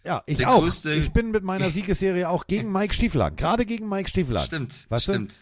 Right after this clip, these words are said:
Speaker 2: Ich,
Speaker 1: Hättest
Speaker 2: ich war die
Speaker 1: du nicht
Speaker 2: Niners
Speaker 1: eine Woche
Speaker 2: die Woche.
Speaker 1: später, hätten sie es nicht eine Woche später verkacken können? Nein,
Speaker 2: Es war
Speaker 1: natürlich
Speaker 2: eigentlich, es
Speaker 1: nicht.
Speaker 2: war eigentlich die, die größte, die größte Klatsche der Woche für mich hier. Niners gegen Jaguars, muss man so sagen. Hätte ich mehr erwartet.
Speaker 1: Ja,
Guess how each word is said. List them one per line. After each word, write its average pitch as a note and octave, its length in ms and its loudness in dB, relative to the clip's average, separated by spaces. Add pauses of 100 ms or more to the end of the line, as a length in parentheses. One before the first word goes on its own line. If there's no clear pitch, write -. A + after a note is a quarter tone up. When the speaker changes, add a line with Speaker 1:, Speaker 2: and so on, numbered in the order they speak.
(140)
Speaker 2:
Ich, - 220 -12
Speaker 1:
Hättest A3+ 140 2
Speaker 2:
ich A#3 80 -2
war B2+ 80 2
die B2 80 0
Speaker 1:
du - 60 0
nicht - 40 0
Speaker 2:
Niners G3+ 120 2
Speaker 1:
eine G3 40 2
Woche G3+ 120 6
Speaker 2:
die - 20 4
Woche. F3+ 180 4
Speaker 1:
später, C3 140 2
hätten F3+ 160 -2
sie G3+ 60 -4
es E3 80 -4
nicht F#3+ 100 -2
eine F3+ 100 -2
Woche D#3+ 140 -2
später D#3 340 0
verkacken D#2 440 -6
können? D2+ 260 -10
Nein, F#2+ 500 -6
Speaker 2:
Es G2 100 -8
war C#3 120 2
Speaker 1:
natürlich D#3+ 40 2
Speaker 2:
eigentlich, D#3 120 0
es - 60 -4
Speaker 1:
nicht. - 140 -4
Speaker 2:
war C#3+ 100 2
eigentlich F#3 140 -2
die, - 520 -10 (100)
die D#3 240 -12
größte, F#3+ 720 -2
die - 140 -14
größte F3+ 340 -6
Klatsche D#3+ 380 -4
der C#3+ 100 -6
Woche B2 220 -10
für G#2+ 100 -10
mich F2+ 160 -10
hier. G2 200 -8
Niners A2+ 360 -6
gegen A#2+ 160 -6
Jaguars, F#2 380 -8
muss G2 160 -12
man A#2+ 80 -8
so A#2 80 -8
sagen. G2 360 -8
Hätte A#2+ 140 -10
ich B2+ 80 -8
mehr B2 120 -6
erwartet. E2 420 -14
Speaker 1:
Ja, G#2+ 180 -4